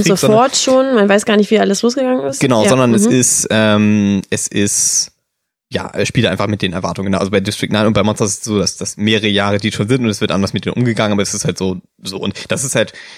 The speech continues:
Speaker 1: naja, weil das ist halt also auch Science-Fiction-mäßig ja viel interessanter, weil dann die Frage ist, wie geht man damit um irgendwie und es nicht am Ende doch ein verkappter Kriegsfilm ist mit ein paar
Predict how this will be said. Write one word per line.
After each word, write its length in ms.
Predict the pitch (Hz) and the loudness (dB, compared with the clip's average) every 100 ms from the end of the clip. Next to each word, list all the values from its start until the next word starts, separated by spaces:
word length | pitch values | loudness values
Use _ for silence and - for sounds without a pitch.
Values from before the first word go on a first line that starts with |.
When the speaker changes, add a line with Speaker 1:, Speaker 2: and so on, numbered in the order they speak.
| - - | -16 -6
Speaker 1:
naja, 180 | 98 95 | -6 -4
weil 100 | 95 | -8
das 180 | - | -10
ist 120 | - 101 | -8 -8
halt 140 | - | -6
also 200 | 95 - | -6 -4
auch 140 | 101 | -6
Science-Fiction-mäßig 1040 | - - 101 135 - 101 92 98 92 104 - | -6 -6 -4 -4 -4 -4 -4 -4 -6 -6 -10
ja 60 | - | -12
viel 180 | - | -12
interessanter, 520 | 90 - - 98 107 98 | -10 -12 -10 -6 -2 0
weil 500 | 87 92 95 90 - | 0 0 -2 -4 -8
dann 180 | - 98 | -12 -14
die 40 | - | -14
Frage 200 | - - | -12 -10
ist, 100 | - | -8
wie 60 | |
geht 220 | 95 98 - | -6 -8 -8
man 120 | 82 | -12
damit 240 | 82 90 | -12 -10
um 140 | 95 - | -8 -8
irgendwie 320 | 98 101 95 | -8 -10 -12
und 100 | 104 | -10
es 80 | 107 | -12
nicht 140 | 92 | -10
am 80 | 98 | -10
Ende 120 | 101 | -10
doch 160 | 95 107 | -8 -8
ein 100 | 90 | -8
verkappter 500 | 107 98 - 92 - | -10 -8 -6 -6 -6
Kriegsfilm 760 | - - - - - 90 98 | -12 -14 -12 -12 -8 -8 -8
ist 300 | - - - - | -10 -12 -12 -12
mit 180 | 110 - | -14 -14
ein 80 | |
paar 300 | - - - | -14 -14 -14